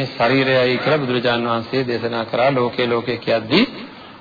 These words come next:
බඹයක් විතර වෙච්ච ශරීරය තේරුම් ගන්න ලෝකෙම තේරුම් ගත්තාය කියලා දේශනා කරා.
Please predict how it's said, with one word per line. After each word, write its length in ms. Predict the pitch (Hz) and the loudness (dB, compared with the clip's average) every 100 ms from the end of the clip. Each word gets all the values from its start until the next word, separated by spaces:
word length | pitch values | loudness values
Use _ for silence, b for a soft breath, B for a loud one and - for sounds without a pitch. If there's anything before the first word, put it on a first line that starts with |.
| - | -10
බඹයක් 360 | - 135 156 156 | 0 4 6 4
විතර 160 | 147 151 | 2 2
වෙච්ච 220 | 147 143 - | 2 0 0
ශරීරය 480 | 123 127 160 165 | 2 2 2 2
තේරුම් 320 | 151 135 127 123 | 2 0 0 0
ගන්න 440 | 117 117 143 180 | -2 0 0 2
ලෝකෙම 340 | 139 131 139 135 | 0 0 0 0
තේරුම් 280 | 131 120 123 | -2 -2 0
ගත්තාය 640 | 117 120 117 113 117 117 | -2 0 2 2 0 -2
කියලා 220 | 113 123 143 | -4 -6 -4
දේශනා 400 | 117 113 113 123 | -6 -4 -6 2
කරා. 240 | 120 | 0